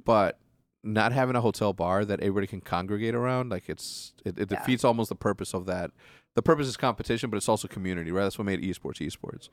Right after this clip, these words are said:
Speaker 2: Right.
Speaker 1: Um, you know, sharing drinks with, with fans was super cool. I, you, until we, I, I had to put a stop on, like, "Yo, this person wants to buy you a shot." I'd be like, "Yeah, yeah, yeah." Before you know it, you're fucking so drunk that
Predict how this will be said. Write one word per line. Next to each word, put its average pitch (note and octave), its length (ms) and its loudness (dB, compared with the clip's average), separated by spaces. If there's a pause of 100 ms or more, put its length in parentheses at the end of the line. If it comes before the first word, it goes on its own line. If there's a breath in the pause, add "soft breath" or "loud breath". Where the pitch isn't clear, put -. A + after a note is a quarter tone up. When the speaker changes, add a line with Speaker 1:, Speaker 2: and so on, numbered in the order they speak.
Speaker 2:
Right. G#3 300 0 (140)
Speaker 1:
Um, F#2 460 2 (680)
you B2 80 -2
know, G#2 80 2
sharing C3+ 360 4
drinks B2+ 320 2
with, A#2+ 280 0
with A2 160 -2
fans A2+ 440 0
was G#2+ 120 -2
super - 540 -2
cool. F#2+ 420 -2 (400 soft breath)
I, A#2 140 4
you, A#2+ 300 -4 (100)
until B2+ 320 2
we, B2 200 2 (380)
I, B2 160 2
I C#3 120 4
had C#3+ 140 6
to B2+ 60 -6
put B2 120 0
a A2 40 2
stop G#2+ 240 2
on, G2+ 160 0
like, G2 240 -2
"Yo, A#2 320 4
this G#2 140 -4
person - 240 -2
wants G#2+ 120 -2
to A#2 40 -14
buy G2+ 140 2
you F2 60 0
a F2+ 40 -4
shot." F#2 340 -6
I'd B2 60 -6
be E3 80 -2
like, F3+ 80 -2
"Yeah, C#4 220 -2
yeah, C4+ 220 -2
yeah." - 40 -4 (380 loud breath)
Before - 260 0
you B2 80 2
know B2+ 220 4
it, E2+ 160 -2 (720)
you're D3+ 180 0
fucking - 320 -6
so A2+ 240 0
drunk A#2+ 300 0
that G2 200 0